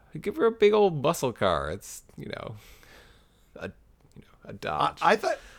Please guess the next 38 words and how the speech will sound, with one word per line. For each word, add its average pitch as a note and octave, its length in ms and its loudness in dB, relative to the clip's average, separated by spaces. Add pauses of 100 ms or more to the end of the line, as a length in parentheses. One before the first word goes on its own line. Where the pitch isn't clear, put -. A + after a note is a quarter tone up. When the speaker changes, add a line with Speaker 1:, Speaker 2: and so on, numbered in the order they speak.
(140)
Speaker 2:
I G3 160 6
Speaker 1:
Well A3+ 100 8
Speaker 2:
thought B3 80 8
it A#3 40 10
was F#3 120 4
interesting E3+ 360 -2
that D#3 100 -6
we D3 100 2
had D3 220 4
all D3+ 160 6
these D3 440 -2 (160)
cameos D#3 800 -2
galore. C3 340 0
Like, F3 180 2 (300)
at - 120 -6
the F3 200 -4
end, G3+ 200 4
the F3 60 2
fact E3+ 280 4
that D#3 100 -8
they're E3 160 4
like, D3+ 220 6
Speaker 1:
Wow. D3+ 360 0
Speaker 2:
"Let's F#3+ 200 -4
draw F#3 200 2
Nick C3 300 -2
Fury, C#3+ 460 2
Charles C#3 360 0
Xavier, C3+ 460 0
Matt A#2+ 320 -6
Murdock, B2+ 320 0 (140)
and A2+ 280 -6
Moondragon C#3+ 680 -6
all C3+ 260 4
to D3+ 120 -4
come D3 200 -2
to C#3+ 80 -4
the, C3 240 -2